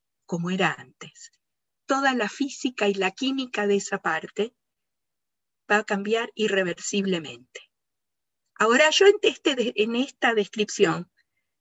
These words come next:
hice una trampa. Y ahora les cuento qué es lo que desvela a los astrofísicos. Yo dije,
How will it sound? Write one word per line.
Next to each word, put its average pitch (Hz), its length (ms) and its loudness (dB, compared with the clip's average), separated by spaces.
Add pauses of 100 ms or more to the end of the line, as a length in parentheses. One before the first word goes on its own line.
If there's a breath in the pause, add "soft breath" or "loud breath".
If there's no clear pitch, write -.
(520)
hice 262 240 0
una 247 180 4
trampa. - 480 -4 (1600)
Y 208 180 6
ahora 254 320 6
les 294 160 -4
cuento 285 360 4
qué 269 180 2
es 254 80 2
lo 240 160 2
que 214 140 4
desvela 208 480 6
a 180 160 0
los 185 220 -2
astrofísicos. - 960 -6 (120)
Yo 226 220 4
dije, 233 500 2